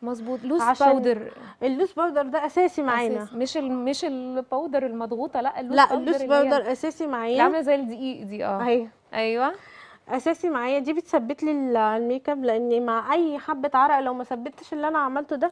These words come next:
Speaker 1: كله هيروح.
Speaker 2: كله هيتجمع وكله هيروح.
Speaker 1: اه، اه، اه. كده احنا عملنا
Speaker 2: هنا انا
Speaker 1: ال-،
Speaker 2: بحدد
Speaker 1: الكونتور.
Speaker 2: الخدود.
Speaker 1: اه. عند
Speaker 2: وهنا
Speaker 1: العظمه.
Speaker 2: هنا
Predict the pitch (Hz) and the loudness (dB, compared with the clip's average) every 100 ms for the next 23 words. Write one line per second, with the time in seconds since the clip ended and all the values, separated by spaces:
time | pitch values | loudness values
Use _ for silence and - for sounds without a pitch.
0 | - 381 285 311 320 339 277 233 302 311 | -2 -4 0 2 4 4 4 2 2 4
1 | 285 277 277 285 240 208 196 _ _ _ | 4 2 -2 0 0 0 -4 _ _ _
2 | - 220 202 - 196 190 226 190 _ _ | -12 -10 -10 -14 -16 -16 -18 -20 _ _
3 | _ _ _ _ - 254 262 262 - - | _ _ _ _ -8 -6 -4 -4 -6 -10
4 | 233 226 220 247 262 247 240 233 - 269 | -10 -8 -4 -2 -2 -2 -2 -4 -2 -2
5 | 233 240 214 214 214 214 220 220 214 220 | 0 -6 -6 -6 -6 -4 -2 -2 -4 -4
6 | 226 254 302 - _ - _ _ - 226 | -2 -2 -4 -10 _ -20 _ _ -16 -14
7 | 220 208 _ _ _ _ _ _ _ 220 | -14 -16 _ _ _ _ _ _ _ -10
8 | 214 214 240 277 277 254 339 440 _ _ | -6 -2 0 2 2 0 -2 -8 _ _
9 | _ - 247 240 247 | _ -4 -2 0 -2